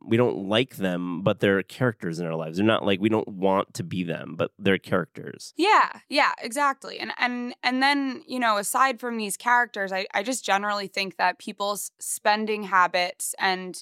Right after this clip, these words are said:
Speaker 2: investment trends say a lot about society and culture at large. So I wanted to sort of play with that narrative a bit. Um, and I started the letter, and then about a month later, I wrote,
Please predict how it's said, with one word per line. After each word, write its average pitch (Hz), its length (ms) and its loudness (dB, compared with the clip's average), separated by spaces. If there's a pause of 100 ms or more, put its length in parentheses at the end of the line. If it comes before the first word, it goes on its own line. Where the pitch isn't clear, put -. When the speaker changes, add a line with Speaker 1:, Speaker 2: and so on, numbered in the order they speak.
Speaker 2:
investment 220 720 0
trends 185 640 -2 (300)
say 302 180 2
a 294 80 4
lot 214 220 6
about 196 360 2 (220)
society 190 680 2
and 175 140 -4
culture 180 460 -2
at - 180 0
large. - 500 -2
So 220 240 -4
I 208 160 4
wanted 214 400 0
to 220 140 -6
sort 196 260 -4
of 175 280 -6 (920)
play 233 280 2
with 226 160 2
that 202 180 6
narrative 175 760 0
a - 60 -8
bit. - 280 -4 (180)
Um, 196 560 2
and 220 340 2
I - 160 -6
started 277 480 0
the 262 100 -4
letter, 208 540 2
and 190 160 -6
then 190 100 -4
about 185 460 2
a 208 80 0
month 196 420 -2
later, 180 540 0
I 180 120 4
wrote, 175 420 -2